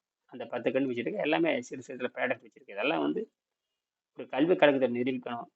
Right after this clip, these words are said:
எல்லாம் வந்தல, எல்லாமே கொண்டு வரலாம். விண்வெளியிலிருந்து மக்களுக்கு அங்கிருந்து பொருளை அனுப்பலாம். உலோகங்களை அங்கிருந்து எடுத்து அனுப்பி, அஹ், பூமிக்கு அனுப்பலாம்.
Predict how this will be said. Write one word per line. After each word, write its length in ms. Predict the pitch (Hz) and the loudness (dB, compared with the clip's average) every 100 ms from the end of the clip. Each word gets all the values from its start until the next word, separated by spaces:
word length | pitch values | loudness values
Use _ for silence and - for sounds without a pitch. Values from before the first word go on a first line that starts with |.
| _ _ | _ _
எல்லாம் 280 | 123 180 208 | -2 2 4
வந்தல, 300 | 147 127 107 | 6 4 2
எல்லாமே 340 | 123 - 208 202 | 0 2 2 4
கொண்டு 180 | 143 117 | 0 -2
வரலாம். 280 | 104 92 _ _ _ | -4 -8 _ _ _
விண்வெளியிலிருந்து 680 | 131 156 185 180 160 151 160 | -6 0 6 8 8 6 6
மக்களுக்கு 500 | 131 127 147 135 127 117 - _ | 6 4 4 4 2 -2 -6 _
அங்கிருந்து 500 | 131 139 160 170 170 | -10 -2 4 6 6
பொருளை 300 | - 139 139 127 | 6 4 6 6
அனுப்பலாம். 380 | 117 107 104 - _ _ _ _ _ _ _ _ _ - | 4 -4 -6 -14 _ _ _ _ _ _ _ _ _ 0
உலோகங்களை 500 | 156 170 165 151 143 | 8 10 10 10 10
அங்கிருந்து 460 | 131 131 139 131 127 - _ _ | 8 6 4 4 2 -2 _ _
எடுத்து 280 | 131 127 123 | -10 0 2
அனுப்பி, 300 | 120 123 117 - _ - - | 2 -2 -6 -6 _ -20 -10
அஹ், 360 | 131 120 107 107 | -4 0 0 -2
பூமிக்கு 340 | 123 147 131 120 | 2 2 2 0
அனுப்பலாம். 360 | 107 107 104 | -6 -10 -20